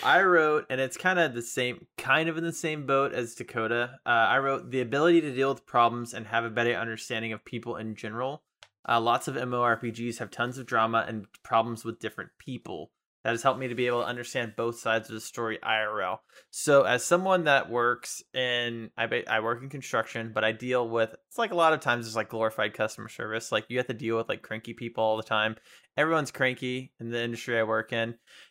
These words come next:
And, um, it, and before this, I worked retail, and I worked with, I, customer service, kinda the same thing again. So it's definitely made me understand, like, both sides of the coin. It's like, hey,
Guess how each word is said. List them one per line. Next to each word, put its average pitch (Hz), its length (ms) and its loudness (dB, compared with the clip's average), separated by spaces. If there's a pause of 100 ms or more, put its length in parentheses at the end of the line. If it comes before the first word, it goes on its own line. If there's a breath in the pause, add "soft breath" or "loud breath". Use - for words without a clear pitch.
(160)
And, 139 600 4 (120)
um, 117 600 4 (160)
it, 147 200 -4 (200)
and 139 180 0
before 185 280 0
this, 175 160 2
I 143 80 8
worked 127 260 2
retail, 120 400 -2
and 107 140 -4
I 107 100 2
worked 107 260 -2
with, 117 220 -6
I, 113 140 -4
customer 123 400 -6
service, 120 320 -2
kinda 113 180 0
the 113 60 -4
same 117 220 -4
thing 117 320 -4
again. 113 480 -2 (320)
So 127 680 4
it's 127 200 -2
definitely 170 680 2
made 131 320 -4
me 139 100 -4
understand, 120 600 -4
like, 110 280 -2
both 120 280 0
sides 110 280 4
of 107 60 -10
the 98 80 -8
coin. 117 400 -2
It's 120 200 -4
like, 113 240 2
hey, 120 580 0